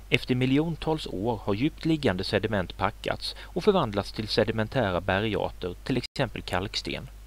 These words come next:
I dessa återfinns spår av de inlagrade växterna och djuren i form av förstenade avtryck som alltså kallas fossil. I ett kalkstensgolv kan du ofta se fossil av bläckfiskar och leddjur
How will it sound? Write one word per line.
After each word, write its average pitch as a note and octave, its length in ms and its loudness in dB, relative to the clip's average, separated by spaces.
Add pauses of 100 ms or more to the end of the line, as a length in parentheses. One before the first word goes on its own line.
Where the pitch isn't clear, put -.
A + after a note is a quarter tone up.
(720)
I C#3+ 80 2
dessa F#3 340 6
återfinns F3+ 480 0
spår G#2+ 420 -2
av G2+ 100 0
de G2+ 140 0
inlagrade F2 540 0
växterna F2 420 -2
och F2 80 0
djuren G#2 420 -2 (320)
i G3+ 80 2
form E3 240 0
av A2 80 0
förstenade F#2+ 640 0
avtryck F#2 580 -2 (160)
som A2+ 180 -2
alltså G2+ 200 0
kallas A2 380 -2
fossil. - 520 -2 (1040)
I B2 100 4
ett - 140 2
kalkstensgolv C#3 1080 0 (220)
kan F#3+ 120 2
du E3 80 4
ofta A#2 280 2
se A2+ 200 0
fossil G#2 420 0
av F2 80 2
bläckfiskar F#2 680 0
och F2+ 60 0
leddjur F#2+ 560 -2